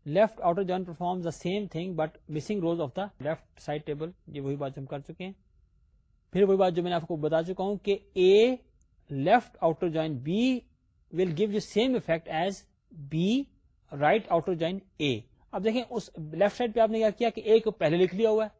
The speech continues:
اور آپ نے کہہ دیا left آؤٹر جوائن، تو inner جوائن plus A کی missing rows، اور دوسری میں آپ نے کیا کیا ہے کہ آپ نے لکھا ہے right آؤٹر جوائن اور A کو right side پہ لے گئے، تو وہ اس کا بن جائے گا، وہی same effect ملے گا۔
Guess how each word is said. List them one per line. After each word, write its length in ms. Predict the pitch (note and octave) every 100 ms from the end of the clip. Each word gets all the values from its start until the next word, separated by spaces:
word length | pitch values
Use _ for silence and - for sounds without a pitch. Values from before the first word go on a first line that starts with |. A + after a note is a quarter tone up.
| _
اور 160 | E3
آپ 100 | E3
نے 100 | E3+
کہہ 100 | E3+
دیا 140 | E3 E3+
left 220 | E3 -
آؤٹر 160 | C#3 B2+
جوائن، 220 | A#2+ A#2 _ _ _ _
تو 120 | F#3 -
inner 200 | F3+ A3+
جوائن 240 | A#3 B3 A#3 -
plus 240 | F#3 F#3+ -
A 80 | F3+ F3+
کی 80 |
missing 300 | G3 G3+ B3
rows، 180 | A#3 A#3+ - _ _ _
اور 120 | F#3
دوسری 320 | E3 D#3+ - C#4
میں 80 |
آپ 60 | C4+
نے 100 | B3+
کیا 140 | A#3
کیا 260 | G#3+ G3+ G3+
ہے 40 | G#3 _ _ -
کہ 80 |
آپ 140 | G3+ G3+
نے 80 | G3+
لکھا 160 | A3+
ہے 220 | G#3+ -
right 280 | C#3+ E3+ G#3
آؤٹر 260 | E3+ D#3+ F3
جوائن 320 | C#3 D3 A#3 - _ _ -
اور 160 | A3 A3+
A 120 | A#3
کو 100 | B3 G3+ A3 F3
right 180 | E3 F#3
side 200 | F3 D3
پہ 60 | C3+
لے 160 | B2
گئے، 160 | B2 C3 _ -
تو 80 |
وہ 200 | D#3 F#3+
اس 120 | E3+ -
کا 80 |
بن 160 | C#3 C3+
جائے 140 | B2+
گا، 140 | C#3 G3+ _ -
وہی 380 | F3+ C#3 C#3 C3+ -
same 200 | - D3
effect 260 | B2+ A2 A2+
ملے 200 | A#2
گا۔ 60 | -